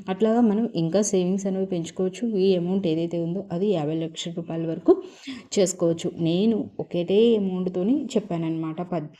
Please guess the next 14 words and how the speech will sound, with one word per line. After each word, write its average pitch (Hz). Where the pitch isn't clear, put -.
ఈ 185
పదిహేను 180
సంవత్సరాల్లో 170
మనం 160
ఒకటే 160
అమౌంట్‌తో 165
సేవింగ్స్ 160
చేసుకుంటే, 170
మన 190
సేవింగ్స్ 180
అనేవి 190
ఎంత 165
అవుతాయి 156
అన్నది. 156